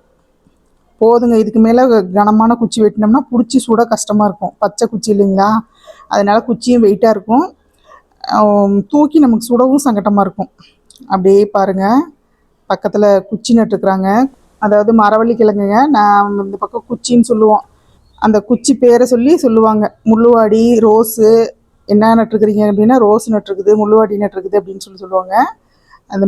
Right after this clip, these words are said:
மரவள்ளி கிழங்கு விவசாயம் பண்ணி இருக்குதுங்க. அது கூடவே கொஞ்சம் தென்னை மரம் இருக்குது. அப்படியே பாருங்க, சுத்தி எல்லா பக்கமும் மலை இருக்குதுங்க. அப்படியே சுத்தி சுத்தி மலை இருக்குது. அதுக்கு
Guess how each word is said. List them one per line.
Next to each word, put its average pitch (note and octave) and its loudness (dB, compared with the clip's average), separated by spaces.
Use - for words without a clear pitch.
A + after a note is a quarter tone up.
மரவள்ளி A3 0
கிழங்கு G#3 2
விவசாயம் G#3 -2
பண்ணி G3+ 0
இருக்குதுங்க. G3 -4
அது D#4 -4
கூடவே G#3+ 0
கொஞ்சம் G3+ -4
தென்னை G3+ 0
மரம் G3+ 0
இருக்குது. F#3+ -4
அப்படியே G3+ 2
பாருங்க, G3 -2
சுத்தி A3 -2
எல்லா G3 2
பக்கமும் A#3+ 0
மலை G3 2
இருக்குதுங்க. F#3 -4
அப்படியே G#3 -2
சுத்தி G#3 -4
சுத்தி A3 -4
மலை F#3 2
இருக்குது. F#3 -2
அதுக்கு G3+ -2